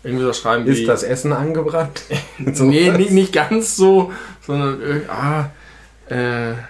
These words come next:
Speaker 2: Geiler Nachname.
Speaker 1: geiler Nachname. Vielen Dank nochmal.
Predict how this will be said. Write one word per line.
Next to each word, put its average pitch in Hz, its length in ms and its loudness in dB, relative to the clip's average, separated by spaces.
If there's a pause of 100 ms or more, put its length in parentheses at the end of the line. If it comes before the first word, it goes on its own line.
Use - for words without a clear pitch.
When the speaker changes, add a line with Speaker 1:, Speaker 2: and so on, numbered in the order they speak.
(180)
Speaker 2:
Geiler 127 340 -2
Nachname. 104 480 -6 (540)
Speaker 1:
geiler 131 260 0
Nachname. 110 600 -6 (800)
Vielen 139 340 -4
Dank 165 260 -2
nochmal. 143 720 -2